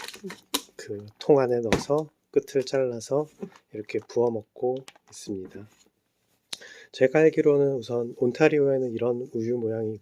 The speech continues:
있고요. 하지만 일 리터, 뭐 이 리터짜리 그 한국에서도 흔히 보실 수 있는 그런 우유팩 종이로 되어 있는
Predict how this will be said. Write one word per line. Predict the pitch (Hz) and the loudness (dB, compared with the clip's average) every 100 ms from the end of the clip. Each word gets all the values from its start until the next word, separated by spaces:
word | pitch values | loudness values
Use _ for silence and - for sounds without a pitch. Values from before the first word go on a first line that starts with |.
| - | -12
있고요. | 107 - 117 104 131 - _ _ _ _ | -12 -6 -4 -2 -6 -10 _ _ _ _
하지만 | 135 - 135 135 139 - | -2 0 0 0 -2 -2
일 | 160 | 0
리터, | 165 151 - 139 127 | 0 -2 0 2 2
뭐 | 110 | 0
이 | 107 | -2
리터짜리 | 127 - 131 - 117 117 117 113 | -6 -4 -4 -2 -4 -2 -4 -6
그 | - 113 107 107 107 107 _ _ _ _ | -6 -4 -2 -2 -6 -12 _ _ _ _
한국에서도 | - 156 156 147 135 123 | 0 2 4 2 2 0
흔히 | 123 151 139 | 0 -2 -4
보실 | 110 113 | -6 -10
수 | 113 - | -10 -8
있는 | 113 107 127 | -8 -6 -8
그런 | 123 117 113 | -6 -6 -6
우유팩 | 113 120 123 - 117 110 - _ _ _ _ _ _ _ _ _ | -4 -6 -8 -8 -8 -8 -12 _ _ _ _ _ _ _ _ _
종이로 | - 131 135 135 | 0 4 4 4
되어 | 123 110 113 117 113 | 0 -6 -6 -6 -6
있는 | 107 107 160 | -6 -4 -4